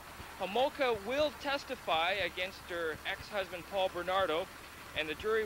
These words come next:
will see videotapes that contain disturbing pictures of both victims, uh, videos in which both, uh, Bernardo and Karla Homolka were participants.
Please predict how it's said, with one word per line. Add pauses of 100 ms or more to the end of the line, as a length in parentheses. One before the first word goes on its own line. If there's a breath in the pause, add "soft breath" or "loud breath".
will
see
videotapes
that
contain
disturbing
pictures (340 loud breath)
of
both (120)
victims, (120)
uh,
videos
in
which (100)
both, (140)
uh,
Bernardo (120)
and
Karla
Homolka
were
participants.